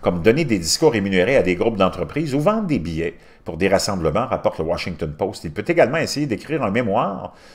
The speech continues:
de son temps sur le règlement des, des comptes en tant que président et apparaisse, et apparaître à la télévision à titre rémunéré ou non. Trump parle également de vengeance, en particulier contre Fox News, le réseau, euh, à tendance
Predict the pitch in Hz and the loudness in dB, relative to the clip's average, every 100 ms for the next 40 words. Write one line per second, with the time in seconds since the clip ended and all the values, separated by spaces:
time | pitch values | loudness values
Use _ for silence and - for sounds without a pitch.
0 | - - 90 - 117 82 131 160 - 104 | -20 -4 -2 0 0 0 -4 -6 -4 -2
1 | 82 80 76 131 101 98 131 82 82 69 | 0 -2 0 4 4 4 2 -2 -4 -4
2 | - 82 78 - 170 196 151 87 - - | -8 -8 -8 6 8 8 4 -4 -10 -20
3 | - - - 85 113 - 98 73 78 139 | -20 -10 -6 -2 -2 -2 -4 -2 -2 -2
4 | - 139 151 - - - - 139 127 85 | -2 -2 -2 -4 -20 -20 -8 0 2 2
5 | 78 - - - - _ _ 101 110 117 | 0 -4 -16 -16 -20 _ _ 2 2 4
6 | 117 139 120 98 95 98 82 76 113 - | 4 4 6 4 4 2 0 -2 -4 -4
7 | 98 - 147 120 98 87 76 117 90 85 | -6 -6 -6 -6 -4 -4 -6 -6 -6 -6
8 | 78 - - - - - - 120 123 110 | -6 -10 -20 -20 -20 -20 0 2 4 4
9 | 104 87 87 - 202 151 113 175 196 131 | 4 4 -2 0 4 4 4 0 2 6
10 | 117 104 98 147 143 95 - 147 - 113 | 6 6 2 -2 -2 -4 -2 -4 -4 -4
11 | 143 151 87 78 - 98 95 - 113 160 | -4 -2 -4 -8 -2 -2 -2 -4 -8 -4
12 | 92 82 76 104 - - - - - 73 | -4 -4 -6 -8 -8 -20 -20 -20 -12 -12
13 | - - - 208 76 120 117 | -10 -10 -4 -2 0 -2 -4